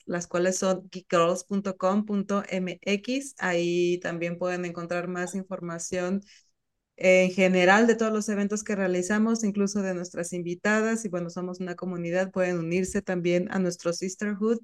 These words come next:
eh, en donde normalmente también, ah, damos espacio para que publiquen cosas ustedes que,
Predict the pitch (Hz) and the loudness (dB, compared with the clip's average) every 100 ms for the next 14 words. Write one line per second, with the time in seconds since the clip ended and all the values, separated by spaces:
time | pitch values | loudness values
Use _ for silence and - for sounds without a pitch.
0 | - 180 175 170 160 170 165 165 160 156 | -8 -6 -2 -2 -2 -4 -4 -4 -2 0
1 | 151 151 - _ _ _ 175 180 185 196 | -2 -4 -12 _ _ _ -4 0 4 4
2 | 190 185 190 190 175 180 180 165 180 180 | 4 2 0 0 0 0 -2 0 0 0
3 | 180 185 180 - 175 196 - 190 165 165 | 0 -4 -4 0 0 0 -2 0 0 0
4 | 180 170 165 160 160 165 175 175 185 180 | 2 4 4 2 0 -2 -2 -2 -4 -4
5 | 180 175 185 180 - 175 - 180 165 170 | -6 -2 -2 -2 -6 -10 -4 -2 0 0
6 | - 175 | -2 -8